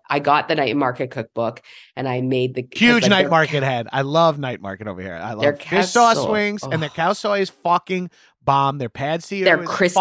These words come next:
Speaker 2: fucking
Speaker 1: rice?
Speaker 2: bomb. The crispy rice <laughs> is
Speaker 1: What?
Speaker 2: fucking awesome. <laughs>
Speaker 1: It's so good. Oh my God. So I made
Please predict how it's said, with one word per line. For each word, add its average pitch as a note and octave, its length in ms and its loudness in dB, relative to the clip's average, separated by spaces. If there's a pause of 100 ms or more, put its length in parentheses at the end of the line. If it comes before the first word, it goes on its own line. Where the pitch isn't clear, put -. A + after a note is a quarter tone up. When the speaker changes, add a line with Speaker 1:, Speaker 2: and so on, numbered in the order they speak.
(120)
Speaker 2:
fucking F3 120 4
Speaker 1:
rice? D3 200 4
Speaker 2:
bomb. F#3 280 4 (240)
The F3+ 80 -12
crispy C#4 460 -4
rice B3+ 500 -4
<laughs> - 180 -8
is A#3+ 220 0
Speaker 1:
What? G4 320 4 (240)
Speaker 2:
fucking A#3+ 220 0
awesome. G#3+ 680 -4
<laughs> G#3+ 60 -12 (1160)
Speaker 1:
It's F4+ 600 2
so D4 680 0
good. D4+ 460 0 (140)
Oh A#3+ 220 0
my A#3 120 2
God. G#3 280 2
So G#3+ 280 4
I F#3+ 80 0
made G3+ 440 -4